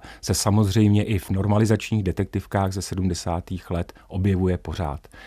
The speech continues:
Takže samozřejmě zasvěcení věděli, že Soudek je Soucký, tedy se v detektivkách Václava Erbena objevuje postava emigranta.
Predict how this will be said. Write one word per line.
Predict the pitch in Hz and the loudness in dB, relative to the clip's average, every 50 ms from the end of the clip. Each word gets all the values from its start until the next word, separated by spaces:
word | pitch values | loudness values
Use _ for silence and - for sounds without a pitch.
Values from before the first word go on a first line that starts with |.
| - _ | -20 _
Takže | - 82 80 92 | -8 -6 -6 -6
samozřejmě | - - 92 92 90 90 98 98 95 87 | -6 -4 -2 -2 0 0 0 2 2 2
zasvěcení | 85 82 - - - 110 104 - - 98 98 98 98 | 0 -2 -2 2 0 0 0 2 -2 0 2 2 2
věděli, | 92 85 78 82 90 92 95 101 101 101 - - - - - | 0 0 -2 -2 -2 -2 0 0 -2 -4 -6 -10 -20 -18 -14
že | - 85 92 90 90 90 - - - - _ - - | -8 -4 -2 -2 -2 -4 -6 -12 -20 -20 _ -20 -12
Soudek | - - - 85 92 92 92 92 90 - 90 | -4 0 2 2 4 4 2 0 0 0 -2
je | 85 | -4
Soucký, | - - 85 85 90 - - - - 95 95 90 - - - - - - - - | -2 -2 -2 -2 -2 -4 -6 -6 0 2 2 2 2 -2 -8 -20 -20 -16 0 4
tedy | 113 104 107 104 | 6 6 6 6
se | - - 110 | 6 4 6
v | 98 | 6
detektivkách | 95 95 - 107 - - 104 - - 113 107 98 - | 4 4 4 0 2 2 0 2 4 4 4 4 4
Václava | 104 95 92 - - 107 104 110 | 2 2 2 2 0 0 0 2
Erbena | - 95 92 90 87 92 92 92 92 | 0 0 -2 2 4 4 6 6 4
objevuje | - 95 90 101 95 90 95 95 90 | 2 0 0 0 2 2 2 0 0
postava | - - 85 - - - 87 85 82 73 - | -2 -4 -10 -8 -6 -4 -2 -2 -2 -4 -2
emigranta. | 85 85 80 - 85 80 80 82 - 85 76 | -4 -4 -2 -2 -2 -2 -2 -4 -6 -8 -10